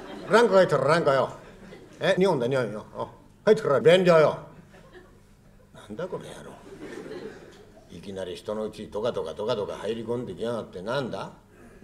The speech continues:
離縁状を二本書け？バカなことを言うな。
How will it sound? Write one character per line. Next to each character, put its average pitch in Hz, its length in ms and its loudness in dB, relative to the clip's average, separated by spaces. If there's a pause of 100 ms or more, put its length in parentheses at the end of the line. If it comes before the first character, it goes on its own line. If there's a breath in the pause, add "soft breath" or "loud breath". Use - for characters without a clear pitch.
離 120 120 -6
縁 202 320 2
状 175 280 4
を 151 80 2
二 175 140 4
本 170 280 4
書 113 140 -2
け？ 127 300 -4 (720)
バ 120 120 -2
カ 127 80 -2
な 92 80 -8
こ 87 120 -8
と 92 140 -8
を 101 60 -4
言 147 140 -6
う 196 40 -6
な。 - 160 -12